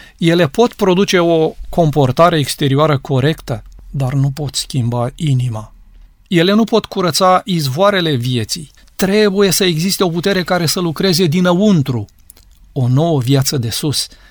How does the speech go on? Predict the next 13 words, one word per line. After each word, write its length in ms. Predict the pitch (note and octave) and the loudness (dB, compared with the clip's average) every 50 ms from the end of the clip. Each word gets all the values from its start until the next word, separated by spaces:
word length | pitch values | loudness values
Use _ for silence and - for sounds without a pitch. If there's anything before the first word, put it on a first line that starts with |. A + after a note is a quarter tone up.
| - _ _ _ | -20 _ _ _
mai 280 | - D3+ D3+ E3+ F3 F3+ | -4 -2 -2 -2 -2 -2
înainte 420 | F3+ E3+ F3 D3+ C#3 C3 C3+ C3+ | -2 -2 -2 0 0 0 -2 -4
ca 160 | A#2+ - A#2 | -6 -4 -6
oamenii 580 | A2+ G#2+ A#2+ B2+ C3 C3+ C#3+ D3 D#3+ E3 F3+ - - _ _ | -4 -2 -2 0 0 0 0 0 -2 -4 -6 -8 -12 _ _
să 200 | - - - C3+ | -8 -6 -6 -4
poată 320 | G#2+ - D3+ C#3 C3+ C3+ A#2+ | -4 -2 -4 -4 -2 -4 -6
fi 140 | - - | -6 -6
schimbați 800 | C3+ - - - - - D3+ C3 A#2+ A#2 A#2+ C3+ A2+ - - - - - - - - - - | -4 -4 -4 -4 -4 -2 -2 0 0 0 -2 -2 -4 -4 -6 -10 -12 -14 -20 -20 -20 -12 -8
de 120 | - B2+ | -6 -4
la 160 | A#2+ A#2 A#2 | -4 -4 -6
păcat 520 | A2+ - B2 - - - D3 C3+ C#3 - - _ _ _ | -6 -6 -8 -8 -6 -6 -8 -8 -10 -14 -20 _ _ _
la 140 | - A#2+ A2+ | -8 -8 -6
sfințenie. 760 | - - - D3+ A#2 A2 - - A#2+ A2 A2 A2+ A2 - | -6 -4 -2 -2 -2 -2 -2 -4 -4 -4 -6 -8 -10 -14